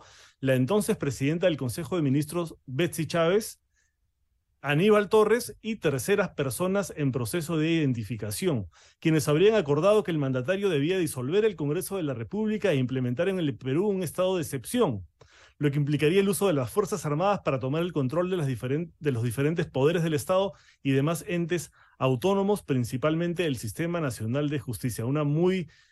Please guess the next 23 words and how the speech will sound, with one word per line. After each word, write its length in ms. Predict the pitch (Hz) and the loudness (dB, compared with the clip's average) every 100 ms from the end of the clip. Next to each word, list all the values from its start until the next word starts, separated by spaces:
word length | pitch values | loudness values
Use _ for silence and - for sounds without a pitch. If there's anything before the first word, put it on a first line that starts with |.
| _ 120 | _ -2
grave 320 | 147 175 160 | 0 4 2
acusación 560 | 135 117 123 165 175 | 0 -4 -6 -4 -2
contra 320 | 160 131 120 113 | 0 0 0 2
el 80 | |
ex 180 | 143 147 | 0 0
premier 480 | - 127 139 147 135 - _ _ | -4 0 2 2 0 -8 _ _
Aníbal 400 | - 131 160 147 | -2 2 4 4
Torres. 320 | 139 175 131 | 2 2 2
Y 60 | 147 | 2
hablando 500 | 127 170 226 226 208 | 4 4 4 6 6
de 240 | 156 135 | 6 2
Betsy 400 | 123 175 - 156 | 0 -2 -4 -6
Chávez, 560 | 127 165 147 214 - - _ _ _ _ _ _ | -2 0 0 -2 -6 -18 _ _ _ _ _ _
ayer 560 | - 135 147 214 226 226 - | -2 0 6 6 6 2 -6
finalmente 600 | 151 160 175 196 185 160 | -2 0 2 0 2 0
el 140 | - | 0
Pleno 240 | 185 196 | 0 0
del 120 | 180 147 | 0 0
Congreso 440 | 143 175 185 196 | 0 0 2 2
aprobó 560 | 131 127 131 202 247 226 | 0 0 2 4 4 0
las 220 | 151 123 | -8 -6
acusaciones 640 | 131 127 127 170 190 185 | -6 -6 -4 -2 0 0
constitucionales 840 | 156 127 135 120 139 175 208 214 | 0 0 0 0 2 4 4 4